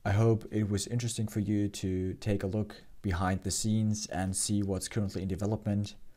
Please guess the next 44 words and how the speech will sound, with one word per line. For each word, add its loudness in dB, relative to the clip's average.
Feel 4
free 4
to -2
share 2
anything 0
you 0
would 2
want 0
to -6
see -2
from -2
this -2
plugin. -2
I -4
am -4
sure 0
the -4
Bravo -2
developers -2
would -4
be 0
very 2
thankful -2
for -2
that. -2
If -4
you 2
have 0
any -2
feature -4
requests, -4
thank 2
you 2
again 2
to 0
the -2
Bravo 0
team 0
for -4
letting 0
me -2
try -2
that 0
out, 0